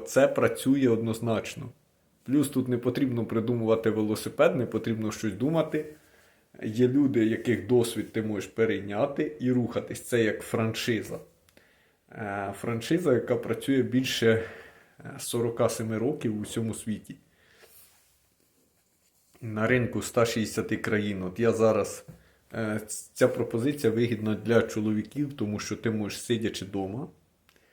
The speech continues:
заробляти з багатьох країн світу і не наражати себе на небезпеку. Або якщо ти жінка, там, в декреті, чи ти втратив,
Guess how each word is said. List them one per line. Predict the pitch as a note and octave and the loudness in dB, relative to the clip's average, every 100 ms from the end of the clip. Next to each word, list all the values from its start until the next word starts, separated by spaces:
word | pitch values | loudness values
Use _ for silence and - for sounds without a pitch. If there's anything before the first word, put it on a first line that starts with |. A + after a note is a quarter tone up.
| _ _ _ _ - - | _ _ _ _ -18 -10
заробляти | G#2 A#2 A#2 A#2+ A2 G2+ | 0 2 2 2 2 0
з | G2 | 0
багатьох | A2+ A2 A#2 - | 0 2 0 -2
країн | G#2+ G#2+ F#2+ | 0 0 -2
світу | - A2 C3 - A#2 - _ _ _ - | -6 -6 -6 -4 -6 -8 _ _ _ -6
і | |
не | G#2+ G#2+ | -4 -2
наражати | G#2 G#2 A2+ A#2 | -2 -2 0 0
себе | - G2 G2+ | -2 -4 -2
на | G#2 | -2
небезпеку. | G2 F#2 - - - - _ _ _ _ _ _ | -4 -6 -8 -12 -16 -20 _ _ _ _ _ _
Або | - B2 B2 A2+ G#2+ | 2 4 4 2 2
якщо | G2+ G#2 - B2 | 0 -2 -4 -2
ти | C#3 | 0
жінка, | A#2+ G2+ A2+ A2+ G#2+ G#2 | 0 2 0 0 -2 -2
там, | G2+ G2+ | -2 -6
в | G2 A#2 | -6 -4
декреті, | B2+ A#2 A#2 A2 A2 | -2 4 6 6 0
чи | - | -4
ти | - | -4
втратив, | A#2 - A#2 A2+ G#2 | -2 2 4 4 -2